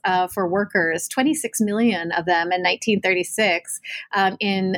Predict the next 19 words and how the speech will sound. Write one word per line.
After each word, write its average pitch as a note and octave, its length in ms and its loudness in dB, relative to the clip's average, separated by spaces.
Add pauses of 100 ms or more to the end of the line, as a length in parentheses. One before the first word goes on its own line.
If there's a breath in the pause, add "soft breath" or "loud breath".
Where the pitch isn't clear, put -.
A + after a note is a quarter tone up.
um, E3 360 0
twenty-eight C#4 440 0
days. - 500 -2
This G3 200 4
was E3+ 120 0
essentially E3+ 720 2
accomplished. - 800 -2
Um, E3 340 2
you F#3 80 2
know, D#3 100 -4
not F#3 260 2
every G3+ 240 2
last F#3 340 0
worker G3 300 0
had F3+ 160 -2
registered F#3+ 480 0
by F#3 140 0
then, G3 220 0
but, F3+ 120 0